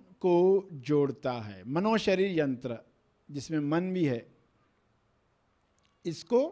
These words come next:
मौन की अभिव्यक्ति के लिए जोड़ता है। और यही आयाम अगर कमज़ोर है, तो ये दो बातें कभी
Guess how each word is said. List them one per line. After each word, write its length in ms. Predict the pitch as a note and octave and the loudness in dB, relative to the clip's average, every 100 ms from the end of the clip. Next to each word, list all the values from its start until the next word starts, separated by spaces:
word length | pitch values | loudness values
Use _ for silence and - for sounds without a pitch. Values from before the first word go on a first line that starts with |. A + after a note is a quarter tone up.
| - _ _ _ _ _ _ | -8 _ _ _ _ _ _
मौन 440 | C#3 E3 G3+ B3+ C4 | 0 4 4 2 0
की 180 | C#4 | -2
अभिव्यक्ति 640 | C4+ F#3 D#3 D#3 E3+ E3 F#3 | -2 0 2 2 0 -4 -4
के 140 | F3+ | -2
लिए 420 | D#3 E3 G3 - _ _ D#3 | 2 2 0 -4 _ _ -14
जोड़ता 520 | B2 C3 A#2+ - A#2 | -4 -2 -2 -4 -6
है। 260 | F#2+ F2 _ _ _ _ _ _ _ _ _ _ _ _ _ _ _ _ _ _ _ _ _ - | -8 -16 _ _ _ _ _ _ _ _ _ _ _ _ _ _ _ _ _ _ _ _ _ -4
और 220 | D3+ D3+ | 0 0
यही 600 | D3 D#3+ D#3+ A#3+ C#4 C#4 _ _ _ _ _ _ _ _ _ _ _ _ _ _ - | 2 4 4 4 2 -2 _ _ _ _ _ _ _ _ _ _ _ _ _ _ -2
आयाम 520 | D#3+ E3 F3+ F#3+ G#3 - _ _ _ | 4 6 4 2 -4 -10 _ _ _
अगर 300 | E3 D3+ D#3+ | -2 0 0
कमज़ोर 580 | C#3+ D#3 D#3 D#3 G#3+ A3 | 0 -2 0 6 8 8
है, 160 | C3+ A#2 G#2+ _ _ _ _ _ _ _ _ _ _ _ _ _ _ - | 4 -4 -10 _ _ _ _ _ _ _ _ _ _ _ _ _ _ -2
तो 140 | E3 | 0
ये 300 | E3 F3 F3 | 2 2 2
दो 280 | D3+ D#3+ E3+ | 0 -2 2
बातें 600 | D#3+ D3+ C#3+ D#3+ D#3+ D#3+ | 2 2 0 -2 -2 -2
कभी 540 | D#3 C#3+ C#3+ E3 F3 | -2 0 2 0 -4